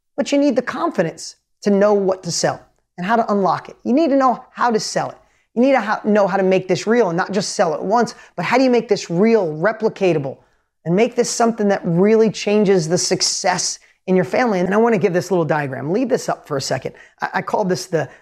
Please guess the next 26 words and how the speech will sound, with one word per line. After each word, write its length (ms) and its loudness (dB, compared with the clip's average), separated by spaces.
the, 240 0
uh, 120 -2
double 260 2
triangle. 680 -2
Uh, 200 0
it's 300 -18
<laughs> 920 -6
just 200 -4
a 40 -8
fancy 320 -8
little 200 -2
name 220 -2
to 60 -6
say. 300 -2
If 160 -4
you 80 2
look 240 0
at 100 -2
it 140 -2
this 200 -2
way, 200 -8
you 180 4
either 180 2
have 140 0
a 60 -10
skill 760 -4